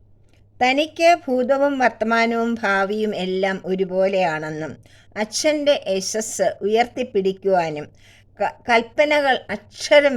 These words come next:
പ്രതി അനുസരിക്കുവാനും താൻ സദാ സന്നദ്ധനാണ്, അതാണ് തൻ്റെ കർത്തവ്യമെന്ന് താൻ ദൃഢമായി വിശ്വസിക്കുന്നു എന്നാണ് ശ്രീരാമൻ പറയുന്നത്.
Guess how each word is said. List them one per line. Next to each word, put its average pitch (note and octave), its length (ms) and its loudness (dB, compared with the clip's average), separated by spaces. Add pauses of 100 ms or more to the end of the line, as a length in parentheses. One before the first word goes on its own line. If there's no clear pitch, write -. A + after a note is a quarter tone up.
പ്രതി F#3+ 260 0 (240)
അനുസരിക്കുവാനും G#3+ 1040 -2 (840)
താൻ G3+ 280 0 (280)
സദാ G3+ 320 2 (340)
സന്നദ്ധനാണ്, F#3+ 840 -2 (220)
അതാണ് A#3+ 380 0 (100)
തൻ്റെ G3+ 220 -2 (100)
കർത്തവ്യമെന്ന് G3 800 -4 (100)
താൻ F3 140 -6 (760)
ദൃഢമായി B3 640 0 (100)
വിശ്വസിക്കുന്നു F#3+ 680 -6 (100)
എന്നാണ് F3 380 -6 (140)
ശ്രീരാമൻ E3+ 500 -6 (100)
പറയുന്നത്. D3+ 520 -8